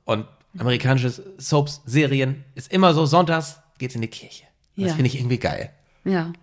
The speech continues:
Speaker 1: Aber wenn ich denn da sitz, ich glaub ja, leider, ich glaub leider nicht an Gott und alles.
Speaker 2: Ja.
Speaker 1: Deswegen denke ich, das ist ja auch absolute Zeitverschwendung.
Speaker 2: <laughs>
Speaker 1: Andererseits find ich's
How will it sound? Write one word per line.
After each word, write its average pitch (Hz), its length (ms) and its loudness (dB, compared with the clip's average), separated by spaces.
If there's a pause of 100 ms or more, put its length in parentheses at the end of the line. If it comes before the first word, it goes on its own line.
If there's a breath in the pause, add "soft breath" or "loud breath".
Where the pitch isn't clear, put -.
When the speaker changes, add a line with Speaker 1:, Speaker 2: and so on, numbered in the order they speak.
(400)
Speaker 1:
Aber 117 140 -4
wenn 151 120 4
ich 170 60 2
denn 143 120 0
da 117 80 2
sitz, 127 320 -4 (180 soft breath)
ich - 140 -8
glaub 180 300 2
ja, 113 280 2
leider, 135 580 2
ich - 60 -20
glaub 180 260 2
leider 120 280 4
nicht 107 240 -6
an 107 100 -8
Gott 101 220 -4
und 107 220 -10
alles. 95 340 -10
Speaker 2:
Ja. 190 140 -6 (360 loud breath)
Speaker 1:
Deswegen 139 320 6
denke 143 220 4
ich, 135 60 2
das 120 140 -2
ist 117 80 -6
ja 131 120 0
auch 127 80 -6
absolute 135 320 -2
Zeitverschwendung. 104 580 -4 (200)
Speaker 2:
<laughs> - 180 -10
Speaker 1:
Andererseits 147 540 2
find 143 200 2
ich's 127 160 -4